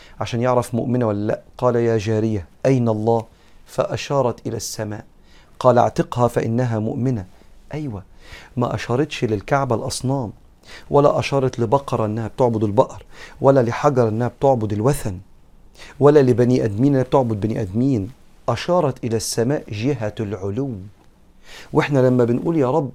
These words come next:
مش بنبقى باصين لربنا اللي فوق، بحيث إن ربنا في الاتجاه ده، فبيبدأ جسمه من الاتجاه ده. هو مش جسم،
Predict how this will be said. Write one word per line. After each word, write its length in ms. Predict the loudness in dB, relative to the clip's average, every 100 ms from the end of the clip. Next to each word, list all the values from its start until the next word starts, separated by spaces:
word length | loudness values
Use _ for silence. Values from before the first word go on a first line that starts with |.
| -10
مش 200 | -6 -6
بنبقى 360 | -2 -2 -2 -4
باصين 440 | -6 -6 -4 -2
لربنا 420 | 0 -2 -2 -2 -2
اللي 200 | -2 -6
فوق، 320 | -4 -4 -4 -10 -20 -20 -20 -20 -20 -20 -20 -20 -16 -10
بحيث 280 | -6 -2
إن 160 | 0 0
ربنا 360 | 0 0 0 -2
في 120 | -2
الاتجاه 760 | -4 -4 -8 -8 -2 2 2
ده، 240 | 0 -4 -6 -14 -10
فبيبدأ 560 | -6 0 0 2 0 0
جسمه 460 | 2 4 4 2 2
من 140 | 2
الاتجاه 520 | 2 0 -2 0 0
ده. 200 | 0 -4 -6 -10 -8
هو 40 |
مش 160 | -6 -2
جسم، 280 | -4 -4